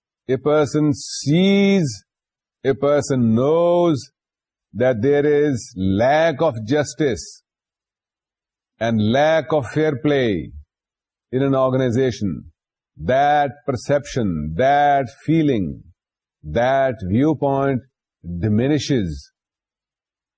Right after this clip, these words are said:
the motivation of a person. کیا مراد ہے اس سے؟ جیسے میں نے پہلے گزارش کی کہ انسان جو ہے اسٹیسی، اسٹیسی ایڈم،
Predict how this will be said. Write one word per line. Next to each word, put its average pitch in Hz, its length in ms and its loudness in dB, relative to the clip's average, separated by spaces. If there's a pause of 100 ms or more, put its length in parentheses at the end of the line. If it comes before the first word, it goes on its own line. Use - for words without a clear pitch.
the 113 100 0
motivation 123 640 0
of 107 80 0
a 107 180 -2
person. 80 540 -4 (2000)
کیا 120 200 2
مراد 151 360 2
ہے 143 180 2
اس - 200 -4
سے؟ 175 260 0 (3500)
جیسے 113 380 -2
میں 131 140 2
نے 131 100 0
پہلے 139 340 0
گزارش 131 540 -2
کی 196 360 2 (1120)
کہ 139 200 -2
انسان 151 680 0
جو 156 180 2
ہے 160 280 4
اسٹیسی، 135 580 -2
اسٹیسی 143 540 0
ایڈم، 135 220 0